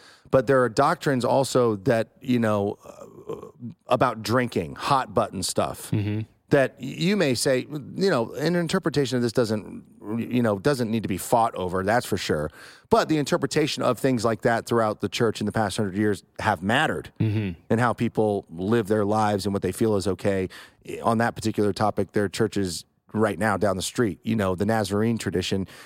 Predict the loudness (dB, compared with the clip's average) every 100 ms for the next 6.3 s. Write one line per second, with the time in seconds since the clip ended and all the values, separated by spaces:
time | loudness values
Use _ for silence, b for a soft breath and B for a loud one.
0 | B 0 0 0 0 2 2 0 -2 -2
1 | -2 -4 -4 -6 -4 0 -2 -2 -10 -4
2 | -2 -2 -2 -2 0 0 2 2 0 0
3 | 0 0 -6 B B B B B 2 4
4 | 4 4 4 4 4 4 4 2 2 0
5 | 0 0 0 0 2 0 0 -2 0 0
6 | 0 -2